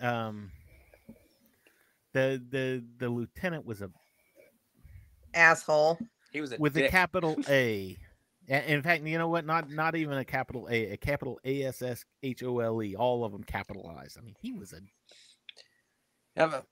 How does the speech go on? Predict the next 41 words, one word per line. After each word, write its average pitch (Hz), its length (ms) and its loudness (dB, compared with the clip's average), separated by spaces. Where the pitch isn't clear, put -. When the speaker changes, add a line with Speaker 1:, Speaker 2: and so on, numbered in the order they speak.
Speaker 3:
I 156 80 12
mean, 190 160 12
Speaker 1:
a 180 60 12
Speaker 3:
it, 165 80 8
he, 226 320 4
he's 156 500 0
basically 160 560 8
what 139 260 8
we 143 220 6
expect 131 400 4
from 123 180 0
the 110 100 2
Empire. 104 520 6
Yeah, 113 100 4
that, 107 180 2
I 113 60 -2
mean, 123 140 2
that, 123 100 6
that, 117 140 -2
that's 131 260 8
really 135 200 8
all 120 160 6
he 123 120 -2
was. 110 400 4
He 127 100 0
was 120 240 0
just - 500 4
the, 117 640 2
uh, 107 300 10
the 123 120 2
poster 147 480 2
boy 120 500 6
of 113 260 4
what 120 420 6
we 120 120 0
hate 127 320 4
about 107 260 6
the 107 140 0
Empire. 101 640 2
Speaker 1:
And, 139 300 -2
and 135 520 -4